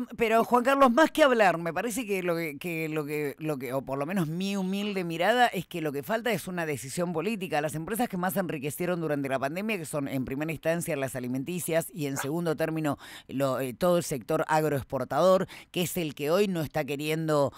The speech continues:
em, vender, que no, que no está queriendo exportar, haciendo una especulación sistemática con respecto al dólar, este pseudo dólar soja. No hay forma, no hay una decisión política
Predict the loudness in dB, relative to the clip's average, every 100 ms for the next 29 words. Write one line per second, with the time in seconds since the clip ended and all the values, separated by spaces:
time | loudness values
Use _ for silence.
0 | -12 -10 -4 -2 0 0 -2 -4 -2 -2
1 | 2 4 4 4 -2 -4 -4 -2 -2 -2
2 | -2 -2 -2 -2 -2 2 2 2 0 -2
3 | -4 -4 -4 -6 -8 -6 -6 -4 -4 -4
4 | -4 -2 -2 -2 -2 0 -2 -4 -6 -2
5 | 0 0 0 2 4 6 4 2 -2 -8
6 | -8 -10 -12 -14 -4 0 2 2 2 2
7 | 2 0 2 2 2 0 0 0 0 0
8 | 0 2 0 0 0 0 0 -2 -6 -2
9 | 0 0 -2 -2 -2 -2 0 2 2